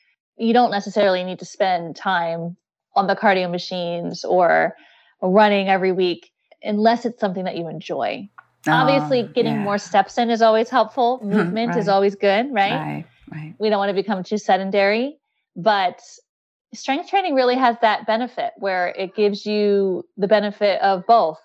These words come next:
Speaker 1: improving your body composition and also helping you to, to build stamina.
Speaker 2: And do you recommend a time? Is it timed,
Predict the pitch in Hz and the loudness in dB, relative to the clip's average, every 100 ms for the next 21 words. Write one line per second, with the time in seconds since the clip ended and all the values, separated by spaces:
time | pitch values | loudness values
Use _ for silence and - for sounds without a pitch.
0 | _ - 185 - 214 208 202 190 185 190 | _ -14 -14 -8 -6 -4 0 2 2 -2
1 | 196 180 185 185 - 196 185 190 - 170 | -8 -12 -10 -10 -10 -10 -8 -8 -6 -4
2 | 180 - 185 180 180 180 180 180 175 175 | -4 -2 -2 0 0 0 -2 -4 -4 -6
3 | 180 185 175 165 - _ - 175 175 - | -4 -4 -2 -4 -6 _ -6 -2 -2 -2
4 | - 175 170 175 - - _ _ - 190 | -2 -2 0 -2 -4 -10 _ _ 0 2
5 | 196 180 175 247 269 311 311 226 214 196 | 2 0 0 2 4 4 4 4 2 0
6 | - _ - - 214 196 226 233 170 175 | -4 _ -8 0 2 4 4 2 0 -2
7 | 185 - - 190 180 202 240 | -2 -4 -2 2 2 2 0